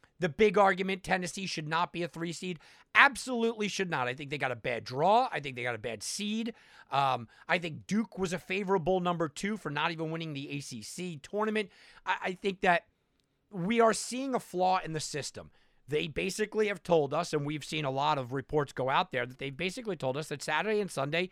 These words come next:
they don't matter. The Tennessee-Kentucky game did not matter this weekend.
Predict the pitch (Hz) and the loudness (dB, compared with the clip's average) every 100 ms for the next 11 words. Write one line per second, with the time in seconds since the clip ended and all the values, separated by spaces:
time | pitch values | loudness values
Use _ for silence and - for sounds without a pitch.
0 | - _ _ 185 254 269 254 294 - - | -10 _ _ 8 8 10 8 8 2 -10
1 | _ - - 190 - 247 311 - 294 160 | _ -20 0 0 6 4 4 -2 -4 -6
2 | - - 208 - 180 - 147 135 131 147 | -14 -4 -2 4 2 2 -4 -2 -2 -6
3 | - - 127 - 226 240 254 160 175 175 | -14 -18 -14 4 6 6 0 0 4 2
4 | - 147 151 131 117 - 117 98 95 | 2 4 4 4 -6 -8 -10 -10 -12